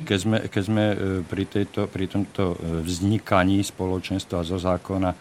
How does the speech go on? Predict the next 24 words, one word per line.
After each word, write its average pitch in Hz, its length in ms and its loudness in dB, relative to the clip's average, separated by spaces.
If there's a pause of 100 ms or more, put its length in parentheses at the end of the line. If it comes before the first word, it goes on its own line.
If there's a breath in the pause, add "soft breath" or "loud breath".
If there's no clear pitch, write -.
(540 loud breath)
kto 90 240 2
je 139 160 6
povinný 101 720 0 (240)
zriadiť 85 840 2
to - 40 -2
spoločenstvo? 90 640 -2
Lebo 92 160 0
samo, 120 320 4
e, 98 320 -2
spoločenstvo 113 880 0
tým, 113 240 4
že 104 220 2
je - 20 -4
to 101 160 -2
tu 104 140 -2
napísané 101 640 0
v 87 80 -4
zákone, 104 480 0
e, 113 40 -2 (1000 loud breath)
to 101 160 0
samo 104 320 2
spoločenstvo 101 560 0
nevznikne 87 640 2
len 90 240 4